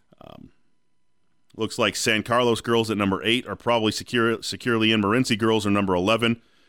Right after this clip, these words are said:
They look like they're in. Uh, they, anything past number eight, though, would have to go on, will have to host or go on the road in the play-in round.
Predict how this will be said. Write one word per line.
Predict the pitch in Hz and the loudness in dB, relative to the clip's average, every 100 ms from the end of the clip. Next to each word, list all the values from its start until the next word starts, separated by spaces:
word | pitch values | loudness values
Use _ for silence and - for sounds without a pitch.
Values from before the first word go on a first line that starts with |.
| _ _ _ - | _ _ _ -2
They | 104 | 0
look | 107 110 | 2 2
like | 104 - | 0 2
they're | 104 98 | 0 2
in. | 104 101 104 - _ _ _ _ - | 2 2 2 -2 _ _ _ _ -18
Uh, | 76 | -8
they, | 90 92 | -2 -2
anything | 92 127 131 131 110 | 0 0 2 0 0
past | - 113 - | -2 -2 0
number | 107 92 | -2 0
eight, | 107 107 - | 0 -2 0
though, | 87 | 0
would | 87 | 0
have | 101 - | 0 -2
to | |
go | 90 90 | -2 -2
on, | - 104 - 95 | 0 -4 -4 -6
will | 98 | -2
have | 101 95 | -2 -2
to | 98 | -4
host | 90 120 117 - | 0 0 0 -4
or | 104 | -6
go | 90 95 | -2 0
on | 98 98 | 2 2
the | 90 | 2
road | 92 92 85 - _ _ _ _ _ _ _ _ _ | 2 2 0 -4 _ _ _ _ _ _ _ _ _
in | - 101 90 85 - _ _ _ | -2 2 2 0 -4 _ _ _
the | 87 90 | -10 -10
play-in | - 107 98 87 82 | -2 0 2 2 0
round. | 78 76 | -2 -2